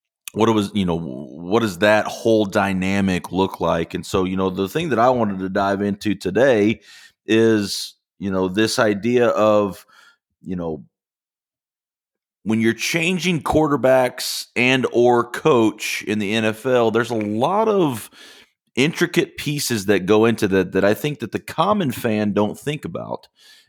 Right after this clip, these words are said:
And, and it often gets them in <laughs> trouble, um, kind of in a way, uh, in this "be careful what you wish for" type of thing, right? And so, you know, the, the, when you change a coach,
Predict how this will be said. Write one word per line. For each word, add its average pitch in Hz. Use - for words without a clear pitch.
And, 98
and 104
it 104
often 117
gets 98
them 92
in 85
<laughs> -
trouble, 117
um, 95
kind 143
of 123
in 123
a 117
way, 117
uh, 110
in 95
this 107
"be 113
careful 113
what 98
you 85
wish 90
for" 82
type 76
of 71
thing, 60
right? 76
And 82
so, 90
you 90
know, 90
the, 92
the, 90
when 120
you 135
change 165
a 165
coach, -